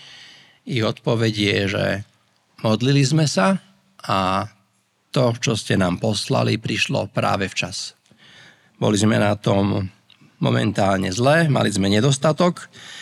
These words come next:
ale Boh vypočul naše prosby. Na Ukrajine, na ktorú chodíme od roku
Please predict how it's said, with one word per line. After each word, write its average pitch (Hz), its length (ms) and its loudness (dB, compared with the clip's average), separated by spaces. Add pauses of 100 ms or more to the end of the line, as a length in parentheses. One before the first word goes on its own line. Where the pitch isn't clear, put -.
(220)
ale 101 240 0
Boh 120 400 2
vypočul 117 560 -2
naše 98 480 0 (320)
prosby. 95 480 -2 (3750)
Na 110 160 2
Ukrajine, 156 800 2 (1200)
na 117 80 0
ktorú 120 400 0
chodíme 123 480 2
od 117 80 -2
roku 113 400 2